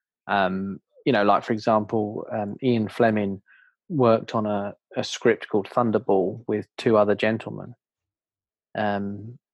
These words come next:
and then when he then said that he created Thunderball and the, you know, everything to do with that particular James Bond script, um, they sued him over it, um, withheld the rights.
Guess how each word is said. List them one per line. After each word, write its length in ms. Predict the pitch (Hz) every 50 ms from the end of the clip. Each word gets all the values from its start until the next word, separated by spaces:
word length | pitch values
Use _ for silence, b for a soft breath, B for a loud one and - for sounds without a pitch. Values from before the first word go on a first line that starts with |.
| _ _ _ _ _ _ _
and 200 | - 113 110 107
then 500 | 107 107 107 104 104 104 104 107 117 - _ _ _ _ _ _ _ _ _ _ _
when 240 | - 151 135 123 120
he 240 | 110 113 117 113 110
then 260 | 101 113 110 107 104
said 240 | - - 107 104 104
that 80 | 107 110
he 140 | 110 110 101
created 640 | - - - 113 107 104 107 107 - - 107 101 - - - - _ _ _ _ _ _ _ _ _ _ _ -
Thunderball 580 | - - 107 98 95 104 - - 101 98 98 101
and 180 | 101 104 107
the, 180 | 104 110 - - - 85 87 120
you 120 | 139 120
know, 60 | 107 95
everything 280 | 104 107 107 110 104
to 100 | - -
do 160 | - 107 104 101
with 140 | 101 110 -
that 180 | - 104 - - _ _ _ _ -
particular 360 | - - - 123 - - 113
James 320 | 117 - 110 110 110 110 110
Bond 280 | - 104 104 107 110
script, 480 | - - - 147 127 101 - _ _ - _ b b b b b b b b b b _ _ _ -
um, 460 | 135 117 110 110 110 110 107 110 110
they 160 | - 127 127
sued 280 | - - 220 254 247 170
him 120 | 113 104
over 320 | 98 104 110 - 107 - 104
it, 120 | 101 - _ _ _ _ _ _ _ _ _ _ _ _ _ _ _ _ _ _ _ _ _ _ _ -
um, 580 | 139 127 113 113 110 110 107 110 110 117 131 - _ _ _ -
withheld 540 | 135 123 127 113 117 117 120 120 117 113
the 100 | - 117
rights. 840 | 110 117 117 123 117 113 117 - - - - - - - - - -